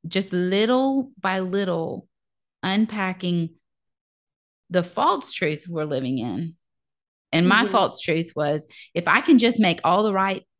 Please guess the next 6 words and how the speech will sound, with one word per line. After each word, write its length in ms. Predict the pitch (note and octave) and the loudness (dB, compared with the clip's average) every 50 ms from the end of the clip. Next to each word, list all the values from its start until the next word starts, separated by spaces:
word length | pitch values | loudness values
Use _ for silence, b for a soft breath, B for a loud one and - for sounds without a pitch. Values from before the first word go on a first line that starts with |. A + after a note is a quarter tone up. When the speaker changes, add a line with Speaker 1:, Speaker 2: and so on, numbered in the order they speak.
| _ _ - | _ _ -10
Speaker 1:
decisions 800 | E3+ G3+ F#3 - - B3 B3 F#3+ E3+ C#3+ D3 D#3+ - F3+ E3+ - - | -8 -8 -6 -2 0 0 2 2 0 -4 -6 -6 -8 -10 -10 -6 -2
and 160 | F3 F#3 E3+ | 0 0 2
do 180 | F#3 F#3 F3 - | 2 0 0 2
everything 580 | - G3 G3+ F#3 A3+ A#3 G#3+ - A3+ G3 F3+ E3+ | 2 0 2 2 2 0 0 0 -2 0 0 0
exactly 540 | D#3+ D#3 - G3 F3 F3+ F3 - F#3+ E3+ D#3+ | -2 -2 0 0 0 0 0 -2 -4 -4 -2
right, 400 | D#3+ F#3 F#3+ F#3+ - G2+ - | -2 -2 -2 -2 -4 -6 -8